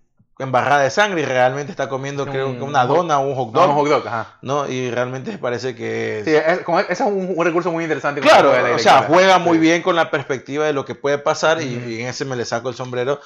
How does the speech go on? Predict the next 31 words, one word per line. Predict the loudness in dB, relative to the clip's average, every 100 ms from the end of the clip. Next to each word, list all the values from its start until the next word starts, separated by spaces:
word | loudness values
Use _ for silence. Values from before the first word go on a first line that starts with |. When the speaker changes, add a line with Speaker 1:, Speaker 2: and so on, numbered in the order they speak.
| -20 -10 2
Speaker 1:
para | 2
hacer | 4 0
una | 0 -2
primera | 0 0 0
película | 0 -2 0 0 2
de, | 2
Speaker 2:
Sí. | 0 -2 -6
Speaker 1:
de, | -4 -2 -2 -4
de, | -6 -6
de | -4
una, | 0
Speaker 2:
Hay, | 0 0 -10
hay | -8 -6
Speaker 1:
de | -4
un | -2
Speaker 2:
conceptos | 0 0 2
Speaker 1:
director, | 6 6 6 4
es | 2 2
Speaker 2:
muy | 2 0
Speaker 1:
normal. |
Speaker 2:
claros, | 2 2 2 0 -6
hay | -6
conceptos | -4 -6 -4 -6
muy | -6
claros | -2 0 2 0
y |
el | -4
momento | -6 -4 -4
de |
desarrollarlos | -4 -6 -4 -2 -2 -4 -8
son, | -10 -10